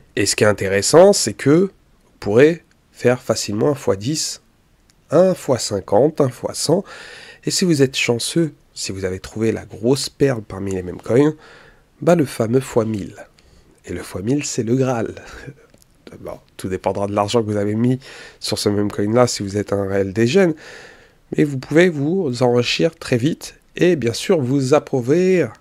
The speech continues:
très très vite. Faites super, super, super attention. En tout cas, celui-ci, on va regarder très rapidement.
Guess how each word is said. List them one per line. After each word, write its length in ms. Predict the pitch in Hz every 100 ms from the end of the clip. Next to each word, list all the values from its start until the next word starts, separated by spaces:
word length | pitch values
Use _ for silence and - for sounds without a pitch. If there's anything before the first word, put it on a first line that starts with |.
| _ _ _
très 280 | - - 202
très 260 | - 160 151
vite. 460 | 120 113 - - _ _
Faites 540 | - 127 123 - - -
super, 720 | - - 208 - 156 151 151 - -
super, 680 | - 139 135 - 117 120 -
super 580 | - - - 101 101 107 - -
attention. 440 | 110 101 - - - - - - - - -
En 20 | -
tout 100 | -
cas, 100 | 165
celui-ci, 360 | 156 127 -
on 60 | 147
va 120 | 113
regarder 400 | 101 98 113 160 -
très 140 | -
rapidement. 400 | 95 - 98 127